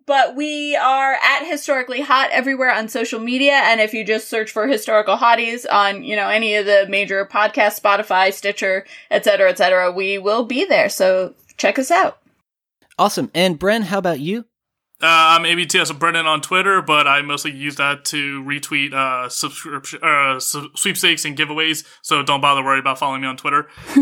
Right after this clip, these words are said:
Speaker 3: Instead, I will recommend an artist I recently bought a few prints from and furthered my addiction. Her name is,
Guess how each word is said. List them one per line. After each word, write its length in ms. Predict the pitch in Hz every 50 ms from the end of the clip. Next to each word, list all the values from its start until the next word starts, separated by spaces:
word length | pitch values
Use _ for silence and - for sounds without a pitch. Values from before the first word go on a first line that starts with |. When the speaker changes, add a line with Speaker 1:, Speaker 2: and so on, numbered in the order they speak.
| 269
Speaker 3:
Instead, 1000 | - 226 - 320 320 - - 349 - 233 233 240 277 254 165 147 139 147 247 -
I 220 | 269 160 160 160
will 140 | 175 175 170
recommend 420 | 170 170 - 175 165 160 165 151
an 140 | 160 151 147
artist 400 | 139 143 170 170 131 127 - -
I 80 | 123 139
recently 340 | 139 139 143 139 - 143 135
bought 180 | 143 139 139
a 40 | 135
few 140 | - 170 147
prints 260 | - - 190 180 -
from 320 | - - 131 120 120 123
and 160 | 123 123 123 -
furthered 400 | - 147 139 139 139 131 - -
my 140 | 135 131
addiction. 480 | 127 131 147 143 - - 123 113 110 _ _ _ _ _ _ _ _ _ _ -
Her 120 | 165 160
name 240 | 160 170 175 175 165
is, 140 | 151 131